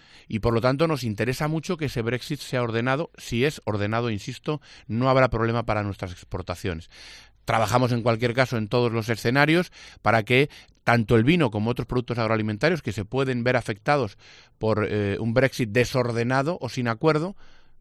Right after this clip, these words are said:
cito por ejemplo también al queso manchego, puedan tener alternativas. Por eso con el queso hemos trabajado para introducirlo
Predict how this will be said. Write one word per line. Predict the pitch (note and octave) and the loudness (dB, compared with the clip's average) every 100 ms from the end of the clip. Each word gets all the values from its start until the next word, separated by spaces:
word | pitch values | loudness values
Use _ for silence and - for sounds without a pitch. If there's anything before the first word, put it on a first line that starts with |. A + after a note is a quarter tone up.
| - | -20
cito | - - C#3 C3 | -6 -2 0 2
por | A#2 A#2 | 2 2
ejemplo | C3 B2+ | 2 0
también | A#2+ A2+ C3 C3 | 0 0 0 0
al | A2 | 0
queso | C#3+ C3 B2 | 0 -2 -2
manchego, | A2 G#2 - D3+ F3+ - - - | -2 -2 -2 -2 -4 -12 -20 -6
puedan | - B2+ C#3+ | 2 2 4
tener | C3+ D#3+ | 2 2
alternativas. | F#3 C3 B2 G2+ G2 F2 G#2+ E2+ - - - - | 0 0 -2 -2 -2 -2 -2 -4 -8 -14 -20 -6
Por | F#2 | -2
eso | G2+ A2+ | 0 0
con | A#2 | 0
el | A2+ | 0
queso | G#2 B2 A#2+ | 0 0 0
hemos | A#2 | -2
trabajado | - A2 A2 C3+ C#3 G#2+ - - - | -2 -2 0 2 2 0 -8 -20 -2
para | A#2 A2+ | 2 2
introducirlo | G#2 A2 G#2 D3 C#3 B2 F2 | 0 -2 0 2 2 2 -2